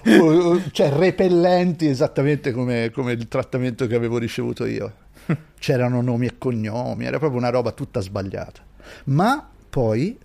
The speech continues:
come succede sempre, se Dio vuole, stando al tavolino a lavorare, cioè a fare una cosa invece che a pensare una cosa,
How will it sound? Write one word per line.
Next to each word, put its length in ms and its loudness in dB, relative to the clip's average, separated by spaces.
come 200 -4
succede 640 -4
sempre, 460 -6
se 160 -8
Dio 140 -6
vuole, 280 -4
stando 320 -6
al 100 -10
tavolino 460 -4
a 20 -6
lavorare, 520 -4
cioè 160 -8
a 20 -12
fare 400 -4
una 180 -2
cosa 420 -2
invece 340 -6
che 80 -6
a 120 -8
pensare 540 -6
una 160 -10
cosa, 360 -12